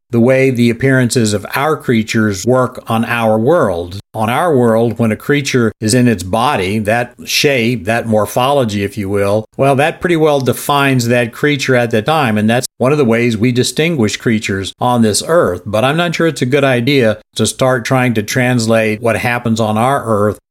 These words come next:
into the unseen realm and start trying to press the appearance of the angels as they're described, even in certain instances. I'm not sure it's a good idea to try to make that or try to imply that that means anything about how the angels may appear when they're in their normal state.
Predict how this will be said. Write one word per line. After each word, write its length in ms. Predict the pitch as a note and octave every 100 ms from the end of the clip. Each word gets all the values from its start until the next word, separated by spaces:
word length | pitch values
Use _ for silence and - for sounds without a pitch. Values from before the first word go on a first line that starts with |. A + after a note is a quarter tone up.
| -
into 320 | C3+ C#3 C3
the 160 | A2 A2+
unseen 460 | A#2+ A2+ A#2+ G2+
realm 340 | A2 C3 A#2+ G#2
and 100 | G2+
start 320 | C3 A#2+ G#2
trying 280 | B2 A2+ G#2
to 80 |
press 520 | G2+ B2+ A#2 A2+ - -
the 500 | A2 G#2 A2 G2+ G#2+ A2
appearance 480 | - D3+ D3 C3+ C3+
of 100 | G#2
the 140 | G#2+
angels 500 | A2 B2 A2 A2 G#2
as 200 | A2 A2+
they're 180 | A#2+ A2
described, 640 | G#2 - C3 A#2 A2 G#2
even 240 | B2 A#2
in 100 | G#2
certain 300 | F#2+ A2 F#2+
instances. 640 | A2+ C3+ A2+ F#2 G2 F#2+ - _ _ _ -
I'm 180 | A2
not 180 | A#2+ C3
sure 160 | - B2+
it's 100 | A2+
a 60 |
good 180 | G2 A#2+
idea 320 | A2 G#2+ A#2
to 100 | G#2 G#2
try 180 | A2+
to 80 | G2+
make 320 | G2+ A2+ A2+
that 260 | A#2 A2 G#2
or 120 | G2+ -
try 180 | - A2
to 120 | G2+
imply 560 | F#2 - C3+ A#2+ G2 F2+
that 200 | G#2+ F#2+
that 180 | A#2 G#2
means 500 | G#2 C3 C#3 A#2+ G#2
anything 580 | B2+ A#2+ A2+ B2+ A2+ G#2
about 260 | A2 G#2+
how 180 | B2 A2+
the 160 | G#2+ G2+
angels 480 | A#2+ A#2 G#2 G#2
may 200 | G2 A2+ G2+
appear 480 | - D3 C#3 G#2+
when 260 | G2+ G#2+ G#2
they're 160 | G#2 G#2+
in 200 | G#2+ G#2
their 240 | G#2 G2
normal 500 | A2 A2+ A#2 G#2+ F#2
state. 420 | - C#3+ A2 D#2